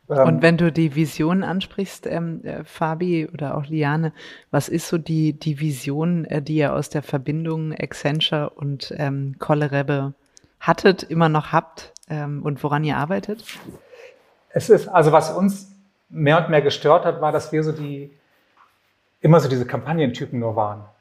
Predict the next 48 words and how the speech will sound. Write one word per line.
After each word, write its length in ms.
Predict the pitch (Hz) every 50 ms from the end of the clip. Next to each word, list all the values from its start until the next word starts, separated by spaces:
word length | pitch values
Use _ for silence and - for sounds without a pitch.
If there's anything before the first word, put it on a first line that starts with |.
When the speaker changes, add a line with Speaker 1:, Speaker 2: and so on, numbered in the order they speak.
| _ _ _ -
Speaker 1:
Ne? 160 | 127 135 156 165
Also 160 | 151 123 123
du 60 | 135
bist 200 | 131 143 131 -
irgendwann, 420 | - 156 156 165 160 160 156 156 151
es 200 | 151 - - -
wird 140 | 156 151 156
so 60 | 156
ein 120 | 147 127 -
Produkt 380 | - 147 131 170 175 175 -
entwickelt 600 | 160 156 160 143 156 170 160 - 165 160 156 156
oder 80 | 139 139
eine 120 | 131 135
Marke 340 | 135 135 147 170 170 175 170
ent-, 320 | 156 151 156 147 - -
ähm, 1040 | 160 151 147 147 147 143 143 143 143 151 - - - - - - - - - - - _ _ _ _ _ _ _ _ - - _ _ _ _ _ _ _
entwickelt 440 | - 160 143 127 156 156 - 170 156
und 160 | 165 156 147
irgendwann 420 | 165 - 165 160 160 156 156 156 156
kommen 220 | - 156 139 139 131
wir 140 | 156 156
ins 100 | 143 143
Spiel 220 | - - 147 135 139
und 80 | 135
sagen, 200 | 123 135 135 139
"Okay, 300 | 135 123 - 151 143 127
wir 220 | 131 135 135 127 127
sind 260 | 131 - 143 139 139
jetzt, 440 | - 143 120 - - - - _ _ _ _ _ _ _ _ _ _ _ _
machen 220 | - 139 139 131 147
jetzt 180 | 135 - -
die 60 | 147 -
Kampagne 440 | - 147 131 - 156 147 143 139 123
dazu." 440 | 123 117 - - 135 117 110 110 - _ _ _ _ _ _ _ _ _ _ _ _ _ -
Ähm, 420 | 156 139 131 127 123 123 - - - - _ -
und 120 | 156 123
wir 100 | 139 120
wollten 200 | 135 143 151 180
eigentlich 200 | 156 147 147 131
immer 100 | 160 139
schon 160 | 127 - 156
viel 140 | 156 151 131
früher 360 | - - - 170 165 156 143
einsetzen 520 | 139 147 143 131 123 139 131 - - - 151
und 120 | 156 151 147
auch 140 | 139 -
mit 140 | 147 143 -
anderen, 360 | - 147 156 156 147 139 135